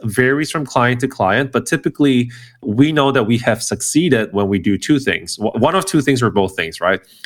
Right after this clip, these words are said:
The first thing is we're able to increase their sales through the influence of live chat, through the influence of pre-sales tickets,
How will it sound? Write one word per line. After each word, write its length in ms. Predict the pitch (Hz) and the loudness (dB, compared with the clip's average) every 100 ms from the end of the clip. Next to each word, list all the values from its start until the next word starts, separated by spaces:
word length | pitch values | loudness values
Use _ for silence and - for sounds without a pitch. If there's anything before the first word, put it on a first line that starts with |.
| - | -8
The 60 | |
first 220 | 120 147 147 | -2 0 2
thing 140 | 147 | 2
is 160 | 123 120 | 2 0
we're 120 | 110 | 0
able 300 | 110 107 120 | 2 2 2
to 120 | 120 | 0
increase 380 | 110 101 117 107 | -2 0 0 2
their 100 | 123 | 0
sales 500 | 123 85 90 131 - _ _ - | 0 0 0 0 -6 _ _ -2
through 120 | 131 | 2
the 120 | 120 | 2
influence 400 | 107 - 101 95 | 0 0 0 0
of 100 | 90 | 0
live 240 | 90 92 90 | 2 0 0
chat, 340 | - 87 85 | 0 0 0
through 140 | - | -2
the 80 | 90 | -2
influence 420 | 90 85 92 87 | -2 -6 -8 -6
of 140 | - - | -8 -4
pre-sales 480 | - 104 - 90 - | 0 2 2 -2 0
tickets, 480 | 120 120 104 - | 0 2 0 -2